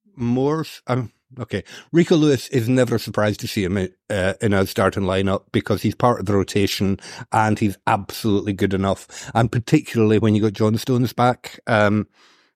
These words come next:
like it, it, there, there's something about that, that combination that we were using last year of Rico and, as the folded in fullback, uh, when you've got a, a defender as solid as Stones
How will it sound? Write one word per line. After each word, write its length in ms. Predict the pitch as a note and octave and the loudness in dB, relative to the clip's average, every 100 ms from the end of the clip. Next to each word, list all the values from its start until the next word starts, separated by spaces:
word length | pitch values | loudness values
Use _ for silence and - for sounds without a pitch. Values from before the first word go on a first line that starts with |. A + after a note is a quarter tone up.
| _ | _
like 260 | A#2 A2+ G#2+ | 0 2 4
it, 180 | A#2 A#2 | 2 4
it, 160 | A#2+ | 2
there, 200 | A2+ B2 | 4 2
there's 220 | A#2 A#2 - | 4 2 4
something 360 | A#2+ A2 A#2+ | 2 4 2
about 240 | G2+ G#2+ G#2+ | 4 2 2
that, 260 | G#2 G2+ - | 0 0 -2
that 260 | G#2+ G2 - | -4 -4 0
combination 880 | A2+ G2+ G2+ G#2 - - G#2+ G2+ F#2+ _ | 2 2 2 0 0 -2 0 0 -4 _
that 220 | G#2+ G2+ G#2 | -4 -4 0
we 160 | G#2 | 2
were 100 | G2 | 4
using 380 | G2+ G#2+ G2+ G2+ | 4 4 4 2
last 320 | F#2+ G2 - | 2 0 0
year 320 | G#2 G2+ F#2 - - - G#2+ | 0 2 0 -2 -18 -8 -2
of 180 | F#2+ | 0
Rico 360 | G2+ G#2 - F#2+ | 2 2 2 2
and, 120 | G2 - | 2 0
as 160 | F#2+ | -2
the 80 | G#2 | -2
folded 420 | - G#2 G2+ G2 | 0 0 2 2
in 320 | F#2+ F#2+ F#2+ - _ | 2 2 0 -2 _
fullback, 680 | - G2+ F#2 F#2 G2 - - - - - | 0 2 4 2 0 -6 -16 -20 -18 -4
uh, 320 | G2+ G2+ G2 - | 2 4 2 2
when 180 | A#2 G2+ | 0 0
you've 140 | F#2+ | 0
got 280 | E2+ G2+ F#2+ - | -2 -2 -2 0
a, 40 | |
a 240 | F#2 F#2+ F#2 _ B2+ A#2 _ _ _ _ _ - | 0 0 -4 _ -16 -16 _ _ _ _ _ -2
defender 500 | A#2 A2 G#2+ G2 F#2 - | 2 4 4 4 2 -2
as 220 | G2 F#2+ | -2 -2
solid 440 | - - G2+ F#2+ F2+ | -4 0 2 2 -2
as 140 | G2 | -4
Stones 440 | - G#2 F#2 F#2 | -2 -2 0 -2